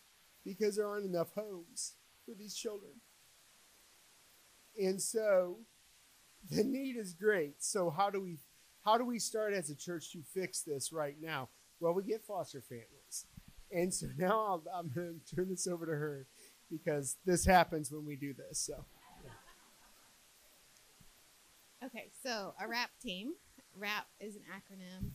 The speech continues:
Speaker 2: for Words of Encouragement, Respite Care,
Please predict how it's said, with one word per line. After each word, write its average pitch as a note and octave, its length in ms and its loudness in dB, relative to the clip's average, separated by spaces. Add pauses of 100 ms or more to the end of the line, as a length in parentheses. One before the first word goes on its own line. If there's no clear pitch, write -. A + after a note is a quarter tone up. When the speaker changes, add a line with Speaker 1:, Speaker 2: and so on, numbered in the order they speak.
Speaker 2:
for F3+ 480 -14
Words G3 240 -14
of A3 80 -16
Encouragement, F3+ 800 -16
Respite E3+ 440 -18
Care, F3 360 -18